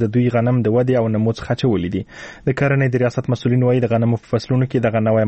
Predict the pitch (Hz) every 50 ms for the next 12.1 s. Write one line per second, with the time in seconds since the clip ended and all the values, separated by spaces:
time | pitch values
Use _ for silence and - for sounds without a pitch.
0 | 110 110 123 131 131 139 151 143 139 131 127 139 135 143 131 - - 123 110 -
1 | - 117 117 113 - - 139 - - 160 160 143 110 104 98 101 98 101 95 98
2 | 98 92 92 98 90 - - 104 127 - - - - - - - - - - -
3 | 160 156 160 156 147 147 147 143 135 131 127 127 123 123 120 120 120 - - 120
4 | 110 120 123 139 156 180 180 170 160 143 143 120 120 120 117 120 131 139 139 131
5 | 123 123 117 - 120 113 117 123 127 127 123 98 90 110 113 120 117 120 - 123
6 | 113 110 117 127 123 117 113 - 139 139 135 131 131 131 - - 117 117 113 135
7 | 160 185 185 170 170 165 160 135 - 117 - - - 117 123 127 120 104 - -
8 | 147 160 156 151 147 135 143 120 120 113 - 156 190 202 202 - - - 170 160
9 | 160 151 - - - - - - - - - 120 117 113 113 110 110 113 139 170
10 | 175 175 160 147 139 - - 139 131 127 123 123 - - 98 107 104 104 104 107
11 | 107 104 113 107 107 107 107 107 107 - - 120 117 113 - - 147 143 127 127
12 | 131 127